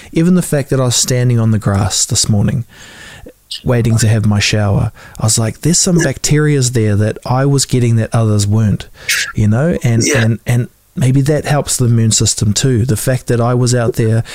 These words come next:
Speaker 1: and I had to hear that little tui or bird, and I'm getting that too. Instead of just being cooped up in our little, how we think about our homes as we're locked in,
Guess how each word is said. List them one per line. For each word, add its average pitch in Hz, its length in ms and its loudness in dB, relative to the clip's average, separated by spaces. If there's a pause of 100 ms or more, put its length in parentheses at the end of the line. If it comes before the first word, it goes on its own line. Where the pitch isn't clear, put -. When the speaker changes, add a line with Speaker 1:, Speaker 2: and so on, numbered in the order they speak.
(120)
Speaker 1:
and 110 420 0
I 120 100 -2
had 143 220 0
to 139 60 2
hear 139 240 2
that 123 200 0
little 120 380 0
tui 135 280 2
or 107 140 2
bird, 123 400 0 (260)
and - 280 -2
I'm 127 200 2
getting 143 320 2
that 151 280 -2
too. 175 280 2 (280)
Instead 127 420 0
of 165 120 2
just 151 240 0
being 131 200 0
cooped 143 320 -2
up 123 200 -2
in 120 100 2
our 113 160 2
little, 113 360 0 (140)
how 117 160 0
we 110 80 0
think 123 200 0
about 107 260 0
our 101 140 2
homes 120 420 2
as 104 120 0
we're 107 140 0
locked 117 420 0
in, 123 300 0